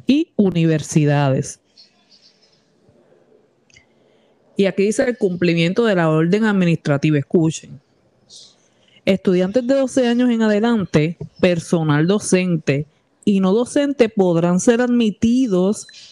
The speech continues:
en la escuela o institución educativa de manera presencial,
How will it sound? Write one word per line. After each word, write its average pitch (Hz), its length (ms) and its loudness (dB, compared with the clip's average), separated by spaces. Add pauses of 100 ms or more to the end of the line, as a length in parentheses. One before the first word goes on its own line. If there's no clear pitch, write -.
(240)
en 185 160 2
la 175 40 2
escuela 226 560 0
o 233 80 2
institución 180 720 0
educativa 202 560 0
de 190 100 0
manera 160 380 0
presencial, 202 880 -2